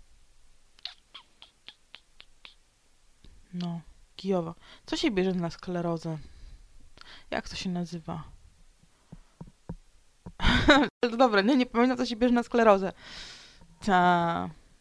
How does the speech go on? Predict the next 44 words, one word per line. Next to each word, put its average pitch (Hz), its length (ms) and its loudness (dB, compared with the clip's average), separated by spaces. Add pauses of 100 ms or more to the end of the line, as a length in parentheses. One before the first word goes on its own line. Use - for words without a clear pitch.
no, 226 220 6
chyba 208 220 2
sobie 190 320 -2
kupię. 160 540 -2 (420)
Tak, - 360 -6 (400)
kupię 160 320 -4
sobie. 156 460 -10 (420)
Albo 180 240 0
może, 185 260 4
nie 190 140 4
wiem, 180 160 0
powinnam 180 320 0
robić 180 220 -4
notatki 190 360 -4
z - 60 -16
tego, 170 200 -4
co 175 120 -8
nagrywam 170 460 -2
i - 40 -12
później 170 280 -6
bym 165 160 -6
wiedziała, 170 300 0
o - 60 -8
czym - 180 -8
mówiłam, 165 320 -4
a 160 120 -8
o 185 60 -6
czym 170 180 -6
nie 165 80 -2
mówiłam. 160 400 -6 (460)
Bo 180 140 4
nawet 190 260 4
jak 190 100 0
sobie 190 120 -6
patrzę - 280 -4
na 185 120 2
opisy 190 420 -6
odcinków, - 480 -6
to 185 100 -2
mi 175 100 -2
to 180 140 -2
nic 175 200 -6
nie 185 60 -6
daje. 170 300 -2